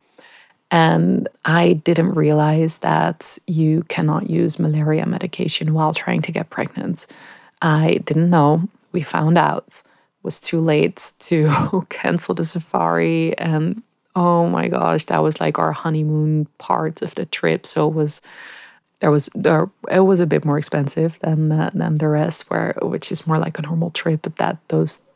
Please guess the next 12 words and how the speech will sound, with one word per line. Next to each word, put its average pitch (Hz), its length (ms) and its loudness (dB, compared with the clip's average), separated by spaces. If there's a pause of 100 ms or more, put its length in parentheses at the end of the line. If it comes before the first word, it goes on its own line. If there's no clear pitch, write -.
three 156 280 0
days 151 480 2
of 160 100 -6
safari 160 640 0
would 156 180 -2
be, - 180 -4
like, - 220 -6
the - 100 -4
big - 280 -2
thing. 214 500 2 (840)
And, 156 500 6
um, 151 540 0